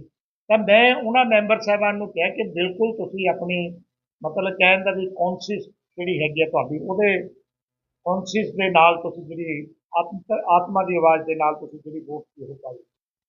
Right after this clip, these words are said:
ਪਰ ਹੁਣ ਜੇ ਇਹਨਾਂ ਨੂੰ ਬਰਦਾਸ਼ਤ ਨਹੀਂ ਹੁੰਦਾ ਤਾਂ ਇਹ ਧਮਕੀਆਂ ਦੇਣੀਆਂ ਸ਼ੁਰੂ ਕੀਤੀਆਂ ਇਹਨਾਂ ਨੂੰ, ਨਹੀਂ ਇਹਨਾਂ ਨੂੰ ਉਹ ਕਰਨਾ ਚਾਹੀਦਾ। ਮੈਂ ਉਸ ਦਿਨ ਵੀ ਕਿਹਾ ਸੀਗਾ, ਮੈਂ ਉਸ ਦਿਨ ਵੀ ਕਿਹਾ ਸੀਗਾ ਕਿ ਅਜੇ ਮਿੱਤਲ,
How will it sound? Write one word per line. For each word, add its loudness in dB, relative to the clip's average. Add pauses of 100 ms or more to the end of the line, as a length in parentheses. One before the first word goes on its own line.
(280)
ਪਰ 8 (640)
ਹੁਣ -4
ਜੇ 2
ਇਹਨਾਂ 2
ਨੂੰ -2
ਬਰਦਾਸ਼ਤ 4
ਨਹੀਂ -8
ਹੁੰਦਾ 0
ਤਾਂ -4
ਇਹ -4
ਧਮਕੀਆਂ -4
ਦੇਣੀਆਂ -4
ਸ਼ੁਰੂ -6
ਕੀਤੀਆਂ -4
ਇਹਨਾਂ 2
ਨੂੰ, -2 (540)
ਨਹੀਂ -2
ਇਹਨਾਂ 4
ਨੂੰ 0
ਉਹ 0
ਕਰਨਾ 0
ਚਾਹੀਦਾ। -10 (480)
ਮੈਂ 8
ਉਸ 4
ਦਿਨ -2
ਵੀ 6
ਕਿਹਾ 4
ਸੀਗਾ, -4 (520)
ਮੈਂ 6
ਉਸ 2
ਦਿਨ 2
ਵੀ 2
ਕਿਹਾ 6
ਸੀਗਾ 2
ਕਿ 0
ਅਜੇ -2
ਮਿੱਤਲ, 2